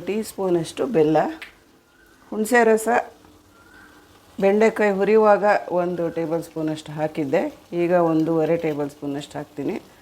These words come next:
ನೋಡ್ಕೊಂಡು ಬೇಕಾದ್ರೆ ಆ್ಯಡ್ ಮಾಡ್ಕೊಳ್ಬೋದು. ಉಪ್ಪು,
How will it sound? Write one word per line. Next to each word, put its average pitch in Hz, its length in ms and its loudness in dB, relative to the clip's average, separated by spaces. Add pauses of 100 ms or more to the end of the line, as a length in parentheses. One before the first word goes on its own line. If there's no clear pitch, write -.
(580)
ನೋಡ್ಕೊಂಡು 185 480 0 (140)
ಬೇಕಾದ್ರೆ 180 480 2
ಆ್ಯಡ್ 160 180 4 (100)
ಮಾಡ್ಕೊಳ್ಬೋದು. 143 580 -4 (2000)
ಉಪ್ಪು, 160 280 -2